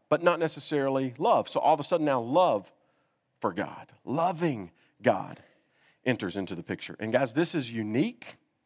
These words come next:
and it's transformational. Let me tell you why. That this concept of fighting for our hearts and not just being loved by God, but us loving God,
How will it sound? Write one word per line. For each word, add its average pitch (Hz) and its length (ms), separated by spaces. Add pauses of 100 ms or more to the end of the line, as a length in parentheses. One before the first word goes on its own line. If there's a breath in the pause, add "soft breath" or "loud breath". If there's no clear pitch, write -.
(840)
and 110 100
it's - 160
transformational. 123 960 (560)
Let 117 100
me 135 80
tell 147 160
you 135 100
why. 113 280 (1400 loud breath)
That - 320 (100)
this 143 360
concept 156 880 (680)
of - 80
fighting 165 420
for 156 180
our 135 140
hearts - 680 (2000)
and 123 120
not 165 220
just 196 220
being 160 160
loved 135 360
by 120 200
God, 107 360
but - 160
us - 340
loving 120 440
God, - 400